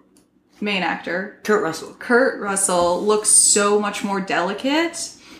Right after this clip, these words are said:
Speaker 1: than he does in other films, and it, it felt like the, the makeup was more present there, but I don't know if that was, like, a creative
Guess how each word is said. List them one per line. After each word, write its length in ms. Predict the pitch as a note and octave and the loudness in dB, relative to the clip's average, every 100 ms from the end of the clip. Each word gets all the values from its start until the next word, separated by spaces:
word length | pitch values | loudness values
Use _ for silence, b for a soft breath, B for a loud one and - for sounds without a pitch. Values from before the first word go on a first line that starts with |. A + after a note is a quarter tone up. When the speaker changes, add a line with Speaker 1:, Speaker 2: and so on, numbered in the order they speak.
| B | B
Speaker 1:
than 160 | G#3 | 0
he 100 | G#3+ | 2
does 280 | G#3 F#3+ F#3+ | 2 2 2
in 100 | G#3 | 2
other 240 | F3+ F#3+ | 2 0
films, 840 | F#3+ F#3+ F3 G#3 B3+ C4 - - - | 0 0 0 4 4 4 2 -4 -4
and 200 | G#3 G#3 | -2 0
it, 360 | G3 - G#3 G#3 | -2 0 0 0
it 80 | |
felt 260 | - G3 G3 | 2 0 2
like 260 | G3+ G3 - | 0 0 0
the, 400 | G3+ F#3 F3 - | 2 4 2 2
the 80 | G3+ | -2
makeup 420 | G3+ F#3+ G3 F#3 | 0 0 0 -2
was 160 | F#3+ F#3 | -4 -4
more 200 | F#3 F3 | -4 -6
present 680 | - E3+ E3+ A3+ C#4+ D4 - | -4 -2 2 4 4 2 -2
there, 240 | C4+ C#4+ | 0 0
but 120 | A#3+ | 0
I 80 | G3 | 0
don't 160 | G3 F#3 | 0 0
know 100 | F3+ | -2
if 120 | F3+ | 0
that 200 | F3 F3+ | 0 2
was, 180 | F3+ F3 | 0 0
like, 220 | F3+ F3+ | 0 -4
a 60 | |
creative 680 | F3+ - F#3 F#3 F#3 F#3+ F#3 | -8 -4 -2 0 -2 -4 -6